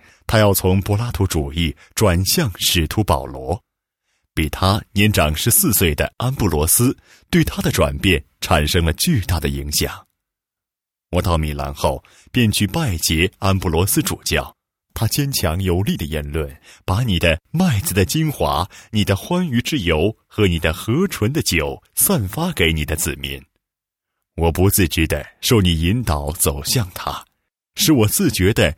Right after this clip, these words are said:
受他引导归向你。由于深受柏拉图主义的影响，奥古斯丁无法接受圣经中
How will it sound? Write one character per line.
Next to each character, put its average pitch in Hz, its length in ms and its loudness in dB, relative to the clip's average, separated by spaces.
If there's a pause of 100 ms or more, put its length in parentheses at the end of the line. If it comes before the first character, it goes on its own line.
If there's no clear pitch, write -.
(140)
受 95 240 2
他 160 240 -2
引 87 200 0
导 73 380 -4 (180)
归 160 260 2
向 143 280 0
你。 - 180 -18 (840)
由 101 180 4
于 92 220 4
深 110 200 2
受 101 160 2
柏 90 200 -2
拉 113 160 -2
图 - 160 -2
主 78 200 -4
义 80 60 0
的 78 100 -4
影 76 240 -10
响， - 360 -6 (500)
奥 180 160 0
古 - 120 -4
斯 - 140 0
丁 131 300 0 (140)
无 143 140 0
法 85 220 -2
接 95 160 0
受 90 160 2
圣 107 240 -2
经 110 180 0
中 120 240 0